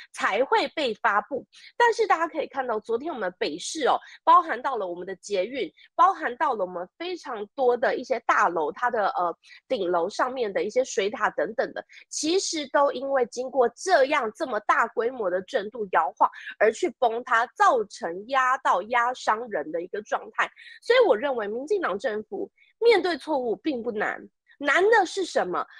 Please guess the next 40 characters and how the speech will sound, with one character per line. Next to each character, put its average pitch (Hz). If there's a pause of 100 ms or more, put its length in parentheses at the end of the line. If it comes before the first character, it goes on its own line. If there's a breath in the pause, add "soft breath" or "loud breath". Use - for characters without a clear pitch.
(120 loud breath)
难 302
的 440
是 415
你 247
要 359
全 269
台 254
湾 302 (120)
人 214
民 240
看 440
着 220
你 180
们 151
这 233
样 202
睁 233
着 233
眼 185
说 175
瞎 196
话， - (300 loud breath)
有 269
错 415
误 370
就 294
承 233
认， 220 (300 soft breath)
该 440
检 262
讨 262
就 220
检 175
讨， 214
该 381
修 370
正 294
就 240
修 -
正。 -